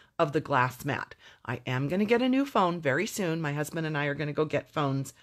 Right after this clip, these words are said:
soon. But for now, you'll just see me using the little piece of grid paper, which seems to be okay. All right, anyway, sorry, back to this.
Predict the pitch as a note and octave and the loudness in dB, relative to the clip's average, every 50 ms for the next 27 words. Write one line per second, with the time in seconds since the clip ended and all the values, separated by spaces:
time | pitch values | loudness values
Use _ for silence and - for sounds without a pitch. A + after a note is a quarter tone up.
0 | - _ _ - - - - E3+ D3+ B2 A#2 A#2+ C3 C#3 - - - - - - | -20 _ _ -16 -8 -2 0 2 2 2 2 0 -2 -4 -8 -10 -16 -18 -18 -20
1 | - _ - - - A#2 A#2 D#3 D3+ - - - _ _ _ _ _ - - - | -18 _ -16 2 4 6 6 6 6 2 -2 -10 _ _ _ _ _ -4 2 4
2 | F#3+ F#3 F3+ F3+ F3 D#3+ D#3 D#3 D#3+ E3+ F3 E3+ D#3+ E3+ E3 C#3 - D#3+ D3+ - | 4 4 4 4 2 4 4 6 6 4 4 4 2 2 0 0 -2 -4 -4 -4
3 | - - E3 D#3+ D3 D3 D3 C#3+ C#3 C3 C3+ C3+ C3+ C3+ - C3+ C3 B2+ B2 C#3 | -6 -6 -4 -4 -2 -2 -4 -4 -4 -4 -4 -4 -4 -4 -4 -4 -4 -2 -2 -2
4 | C3 A2+ A2 A#2+ A#2 - - - B2 - - A#2 A2 - B2+ A#2+ A2+ A#2+ - - | 0 0 0 -2 -2 -4 -6 -6 -6 -4 -6 -8 -4 -2 -2 -2 -2 -4 -6 -4
5 | A#2+ A2+ - - - - C3+ C3+ - - - - - C4+ B3 A#3+ G#3 - - - | -4 -4 -4 -4 -4 -2 -2 -2 -2 -2 -2 0 2 4 4 4 2 0 -2 -2
6 | - C#3+ - - B2 - - - - - - - - - _ - - _ - _ | 0 0 0 0 -2 -4 -4 -6 -8 -8 -8 -10 -16 -20 _ -20 -20 _ -20 _
7 | _ _ _ _ - - F#3+ F3+ C#3+ - - - _ F#3+ F#3 C#3+ A2+ - - - | _ _ _ _ 2 6 6 6 8 6 2 -4 _ -2 -2 -2 -4 -6 -6 -2
8 | - D#3 - - - D3+ C#3+ - - - C#3 A#2+ - - - - - | 0 0 0 2 2 2 2 2 0 -4 -4 -4 -4 -6 -8 -12 -16